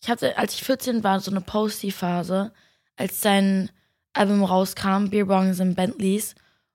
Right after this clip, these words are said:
Da hatte ich eine komplette Posty-Phase. Da war ich zum ersten Mal in L A. Und es war das einzige Album und Buzzies, was ich dort ge-, dort gehört hab. Und deswegen verbinde ich ihm eigentlich nur, mit ihm eigentlich nur Gutes. Wahrscheinlich werde ich mir diese Folge anhören und da werden Sätze drin sein, die komplett aus dieser Welt sind.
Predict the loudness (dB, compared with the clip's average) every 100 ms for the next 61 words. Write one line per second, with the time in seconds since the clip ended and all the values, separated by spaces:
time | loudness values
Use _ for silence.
0 | _ _ -4 -2 0 0 -2 0 -2 -4
1 | -4 -2 -2 -4 -4 -2 0 0 -4 -6
2 | -4 -4 -4 -2 0 0 2 2 0 -6
3 | _ _ _ -4 -4 0 -2 0 -4 -4
4 | -4 -2 0 2 0 0 -2 -2 2 2
5 | 2 -2 -2 -4 -4 -4 -6 -6 -6 -8
6 | -4 -4 -2 -4 -4 -4 -6 -6 _ _
7 | _ _ _ -2 0 0 0 2 4 4
8 | 2 0 2 2 0 -2 -4 -2 -4 0
9 | 0 0 0 0 0 -2 0 -2 0 0
10 | 0 -10 _ _ _ -6 2 4 4 4
11 | 2 2 0 -2 0 2 4 2 2 2
12 | 0 0 0 2 2 2 0 0 -2 0
13 | 2 2 -2 -4 -12 -6 -6 -6 -6 -4
14 | -4 -6 -12 -12 -6 -2 0 -2 -2 -6